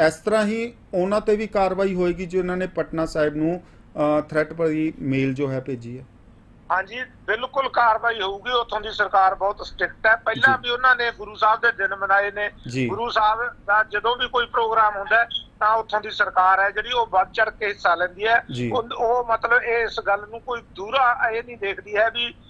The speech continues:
Speaker 2: ਇਹ ਕੋਈ ਹੋਰ ਧਰਮ ਹੈ ਜਾਂ ਇਹ ਕੋਈ ਹੋਰ ਧਰਮ ਹੈ।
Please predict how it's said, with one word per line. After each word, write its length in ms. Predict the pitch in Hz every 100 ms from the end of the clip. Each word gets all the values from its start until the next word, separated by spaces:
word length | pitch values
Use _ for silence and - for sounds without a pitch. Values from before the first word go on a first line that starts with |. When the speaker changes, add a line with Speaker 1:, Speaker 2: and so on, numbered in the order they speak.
| -
Speaker 2:
ਇਹ 100 | 220
ਕੋਈ 180 | 220 247
ਹੋਰ 280 | 196 196 202
ਧਰਮ 300 | 269 226 202
ਹੈ 120 | 214
ਜਾਂ 160 | 214 233
ਇਹ 180 | 240 233
ਕੋਈ 180 | 240 214
ਹੋਰ 180 | 196
ਧਰਮ 300 | 190 233 202
ਹੈ। 160 | 220 233